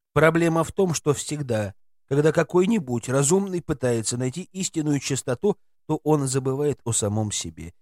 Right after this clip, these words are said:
и в один прекрасный момент просто переходит на другую грань этой монеты.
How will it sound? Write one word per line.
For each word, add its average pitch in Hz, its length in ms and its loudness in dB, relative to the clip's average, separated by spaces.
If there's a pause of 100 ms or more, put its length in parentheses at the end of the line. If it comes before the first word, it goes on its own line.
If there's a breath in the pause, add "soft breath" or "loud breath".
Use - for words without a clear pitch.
(140)
и 143 60 2
в 156 60 2
один 160 240 2
прекрасный 143 540 0
момент 208 440 -2 (540)
просто 254 560 2 (580)
переходит 240 680 0 (360)
на 214 180 2
другую 226 480 0
грань 190 460 0
этой 156 280 -6
монеты. 107 640 -2